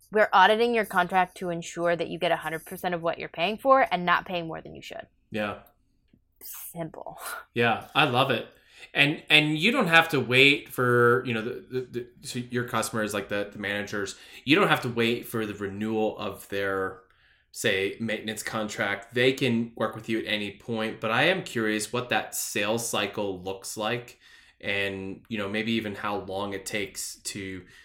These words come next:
Speaker 2: you know, from the point of, "Hey, this is a free," I think you mentioned, like, a contract analysis,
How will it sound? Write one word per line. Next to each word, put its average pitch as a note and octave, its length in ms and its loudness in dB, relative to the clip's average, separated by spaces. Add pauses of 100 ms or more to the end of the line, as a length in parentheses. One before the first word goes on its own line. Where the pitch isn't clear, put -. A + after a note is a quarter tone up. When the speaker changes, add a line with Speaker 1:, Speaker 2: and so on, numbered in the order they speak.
(160)
Speaker 2:
you A2 80 -10
know, F#2+ 140 -2
from G2+ 220 -6
the F#2 160 -2 (180)
point A2 260 -2
of, G2 140 -6
"Hey, G#2+ 180 0
this G2 240 -8
is - 60 -18
a F#2 80 -6
free," G2+ 800 -6
I A2+ 40 -14
think G#2 180 -14
you G2 60 -10
mentioned, F#2+ 280 -8
like, F2+ 120 -8
a F#2 60 -8
contract G2 500 -8
analysis, F#2 960 -4